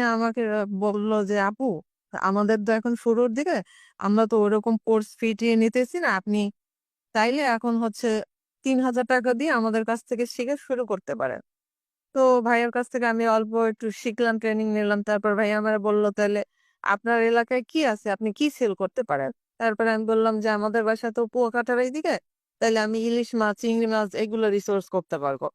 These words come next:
তখন ভাইয়া আমারে বলল যে, "তাহলে হচ্ছে, তাইলে আপনি ইলিশ দিয়ে শুরু করেন।"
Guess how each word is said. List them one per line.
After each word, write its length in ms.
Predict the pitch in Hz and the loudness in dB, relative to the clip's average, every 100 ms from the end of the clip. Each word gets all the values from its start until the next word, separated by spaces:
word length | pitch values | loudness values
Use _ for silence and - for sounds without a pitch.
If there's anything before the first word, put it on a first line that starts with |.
| - - - _ | -12 -20 -20 _
তখন 260 | 240 233 240 | 2 2 2
ভাইয়া 220 | 220 226 220 | 4 4 2
আমারে 240 | 220 220 | 2 2
বলল 220 | 208 214 208 | 2 2 2
যে, 100 | 202 196 | 2 2
"তাহলে 380 | 196 190 208 208 | 2 2 2 2
হচ্ছে, 320 | 202 180 233 196 180 - _ _ _ _ _ _ _ 196 | 0 -2 -2 -2 -4 -10 _ _ _ _ _ _ _ 0
তাইলে 180 | 202 208 | 2 2
আপনি 220 | 208 214 - | 0 -4 -2
ইলিশ 280 | 247 254 - | 2 2 0
দিয়ে 180 | 185 214 202 _ _ - | -2 -2 -2 _ _ -6
শুরু 180 | 220 175 | -4 -2
করেন।" 220 | 156 | -2